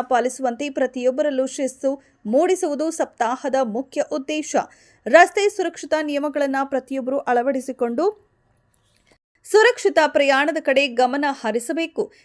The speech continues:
ಈ ಕಂಪನಿಯ ಮಾದರಿಯಂತೆ ಎಲ್ಲಾ ಕಂಪನಿಗಳು ಈ ಸಪ್ತಾಹಕ್ಕೆ ಕೈ ಜೋಡಿಸಬೇಕಾಗಿದೆ ಎಂದು ಮನವಿ ಮಾಡಿದರು.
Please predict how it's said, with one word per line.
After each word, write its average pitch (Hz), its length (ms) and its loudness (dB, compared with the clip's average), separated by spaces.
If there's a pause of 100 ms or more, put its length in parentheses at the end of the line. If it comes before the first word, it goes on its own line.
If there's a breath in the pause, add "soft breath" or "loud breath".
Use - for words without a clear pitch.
(100 soft breath)
ಈ 359 140 4
ಕಂಪನಿಯ 339 440 -2
ಮಾದರಿಯಂತೆ 277 640 -2
ಎಲ್ಲಾ 269 280 0
ಕಂಪನಿಗಳು 269 560 -2
ಈ 262 160 -6
ಸಪ್ತಾಹಕ್ಕೆ 254 680 -4
ಕೈ 247 220 0
ಜೋಡಿಸಬೇಕಾಗಿದೆ 240 960 0
ಎಂದು 254 400 -2
ಮನವಿ 240 420 -4
ಮಾಡಿದರು. 294 460 -6